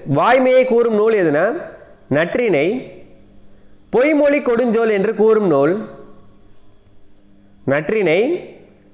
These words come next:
பொய்மொழி கொடுஞ்சொல் என்று கூறும் நூல் எதுனா நற்றிணை. கீழ்க்கண்ட வாக்கியங்களில் சரியானது எது அப்படின்னு கேட்டிருக்காங்க.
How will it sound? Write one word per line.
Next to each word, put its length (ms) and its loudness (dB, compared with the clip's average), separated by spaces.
பொய்மொழி 500 0
கொடுஞ்சொல் 500 0
என்று 220 -2
கூறும் 300 2
நூல் 240 0
எதுனா 240 0
நற்றிணை. 560 0
கீழ்க்கண்ட 440 0
வாக்கியங்களில் 680 0
சரியானது 500 0
எது 140 -2
அப்படின்னு 260 -2
கேட்டிருக்காங்க. 440 0